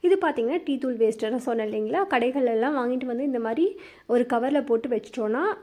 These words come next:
நம்மக்கிட்ட தொழு உரம் இல்லாதப்ப நம்ம யூஸ் பண்ணிக்கலாம் தாராளமா.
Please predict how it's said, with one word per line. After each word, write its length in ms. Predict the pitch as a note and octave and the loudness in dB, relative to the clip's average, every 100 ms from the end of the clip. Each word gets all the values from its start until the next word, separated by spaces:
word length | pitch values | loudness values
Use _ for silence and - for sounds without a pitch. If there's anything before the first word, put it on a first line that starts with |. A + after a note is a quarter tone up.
| - | -4
நம்மக்கிட்ட 540 | B3 A#3+ A#3 B3 F#4 | -2 0 -2 0 0
தொழு 220 | - B3 C#4 | 2 2 2
உரம் 240 | D4 C#4 | 2 2
இல்லாதப்ப 480 | A3 G#3+ G#3 G3 F#4+ | 0 0 -2 0 0
நம்ம 180 | G#4+ B3+ | 2 2
யூஸ் 280 | A3 A3 | 0 0
பண்ணிக்கலாம் 380 | A3 G3 G3 G#3+ | -2 -2 0 -2
தாராளமா. 720 | G3+ G3 G#3 G#3 G3+ G#3+ G4+ | 0 -2 -2 -2 -2 -2 -2